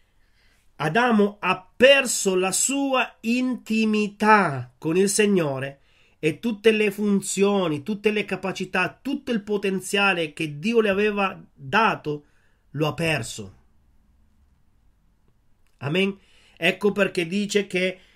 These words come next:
mangerà del frutto del suo sudore, incomincerà a faticare e tutto quello che la scrittura dice. Ha perso una sfida molto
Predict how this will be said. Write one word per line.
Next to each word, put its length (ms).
mangerà 680
del 200
frutto 760
del 200
suo 340
sudore, 580
incomincerà 600
a 60
faticare 760
e 100
tutto 260
quello 260
che 100
la 100
scrittura 460
dice. 440
Ha 180
perso 720
una 240
sfida 720
molto 800